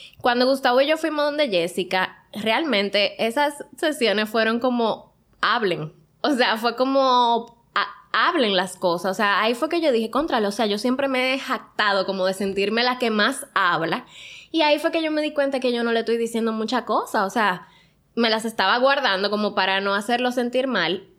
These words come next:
Y cuando ahí empezamos a hablar, eso era increíble. Después que fuimos donde Jessica, nos sentábamos en el mismo modo que <laughs> ella nos sentaba en la sesión. Y era, "Yo necesito para la <laughs> relación tal cosa. Eh,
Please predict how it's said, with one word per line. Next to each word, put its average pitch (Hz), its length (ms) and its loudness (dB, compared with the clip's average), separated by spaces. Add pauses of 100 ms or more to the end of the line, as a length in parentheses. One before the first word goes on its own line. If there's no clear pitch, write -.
Y 269 220 0
cuando 277 320 2
ahí 262 240 2
empezamos 370 480 0
a 285 40 4
hablar, 214 160 2
eso 208 140 -2
era 247 140 0
increíble. 233 480 2
Después 185 240 0
que 233 80 -2
fuimos 269 260 -2
donde 262 220 0
Jessica, 240 340 -2
nos 226 140 -2
sentábamos 214 600 -2
en 220 80 -4
el 202 160 -4
mismo 220 360 -2
modo 220 400 -2
que 262 160 -2
<laughs> - 60 -2
ella 208 300 4
nos 226 140 0
sentaba 214 420 0
en 208 80 -2
la 208 200 -2
sesión. 226 640 -2 (400)
Y 226 160 -2
era, 226 300 0 (180)
"Yo 233 240 -4
necesito 254 560 -2
para 214 200 0
la 285 100 2
<laughs> - 40 0
relación 233 720 2
tal 208 320 -2
cosa. 320 640 -2
Eh, 196 640 -4